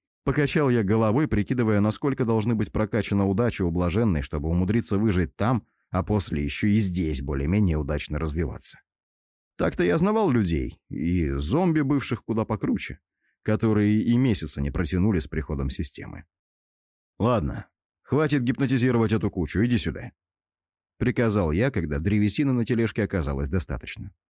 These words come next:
Девушка смахнула с лица слёзы, однако беспрекословно подчинилась. Так что я без проблем вновь связал ей руки за спиной, после чего соорудил простейшую упряжь,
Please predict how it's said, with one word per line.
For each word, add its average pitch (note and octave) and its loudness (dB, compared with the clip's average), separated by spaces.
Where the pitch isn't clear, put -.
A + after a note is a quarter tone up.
Девушка F#2+ 0
смахнула F2+ 0
с - -4
лица D#2 -4
слёзы, G#2 -2
однако A#2 -2
беспрекословно A#2 -4
подчинилась. - -6
Так D3 0
что - -2
я C3+ 2
без B2 0
проблем B2 2
вновь E2+ 2
связал E2 0
ей D#2+ 2
руки D#2 -2
за C#2+ -4
спиной, G2+ -4
после - -2
чего E3 0
соорудил C#3+ 0
простейшую A2+ 0
упряжь, C3 -2